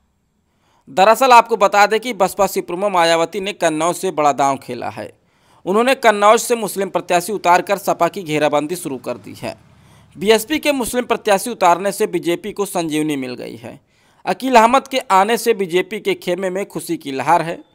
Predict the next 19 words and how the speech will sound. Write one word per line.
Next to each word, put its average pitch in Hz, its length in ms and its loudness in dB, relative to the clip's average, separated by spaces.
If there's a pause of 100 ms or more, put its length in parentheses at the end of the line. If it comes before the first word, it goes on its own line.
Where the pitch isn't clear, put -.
(420)
तो 220 100 6
वहीं 233 220 6
सपा 240 340 4
के 214 140 -2
खेमे 214 340 -4
में 214 140 -4
हलचल 170 340 0
तेज 143 320 -4
हो 117 80 -10
गई 127 200 -10
है। 117 380 -12 (420)
कन्नौज 226 340 4
में 277 180 2
बड़ी 226 180 2
तादाद 208 400 4
से 226 140 0
मुस्लिम 185 360 -6
वोटर 175 280 0
हैं। 196 200 -4